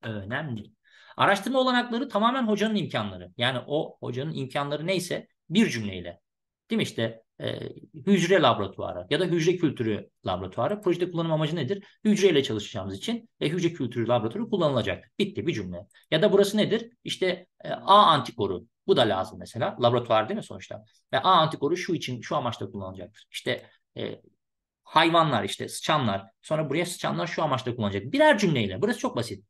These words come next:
Hocayla yine hocaya göstererek bunu rahatla yapabilirsiniz.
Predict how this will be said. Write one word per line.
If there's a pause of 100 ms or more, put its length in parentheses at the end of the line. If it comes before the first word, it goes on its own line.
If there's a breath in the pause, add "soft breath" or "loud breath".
(280)
Hocayla
yine
hocaya
göstererek
bunu (160)
rahatla
yapabilirsiniz.